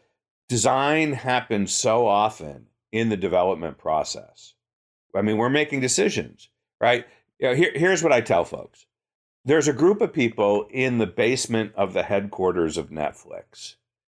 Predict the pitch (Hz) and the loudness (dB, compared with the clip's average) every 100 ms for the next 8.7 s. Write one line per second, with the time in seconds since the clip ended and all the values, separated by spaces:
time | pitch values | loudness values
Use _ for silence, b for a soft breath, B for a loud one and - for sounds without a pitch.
0 | _ _ _ 127 117 107 - - - 120 | _ _ _ 0 2 2 0 -4 0 2
1 | 123 139 131 110 82 69 57 - - - | 4 4 4 2 2 -4 -8 -12 -14 -14
2 | _ _ - 107 127 143 127 110 95 120 | _ _ -6 -2 -2 0 0 0 0 -4
3 | 127 - - 107 92 90 95 92 85 82 | -2 -6 -2 0 2 2 0 0 0 -2
4 | - - 71 65 53 - - - _ - | -2 -4 -4 -6 -12 -18 -20 -20 _ -8
5 | 87 90 - 139 143 139 117 107 85 90 | -4 -4 0 0 2 0 2 2 4 4
6 | 87 87 - 98 98 - 139 123 127 110 | 2 -2 -4 -6 -4 -4 -2 0 2 2
7 | 113 110 117 104 - 95 - 131 127 117 | 0 0 2 0 0 -2 -2 0 2 2
8 | 101 85 76 82 76 71 | 2 2 0 -2 -4 -4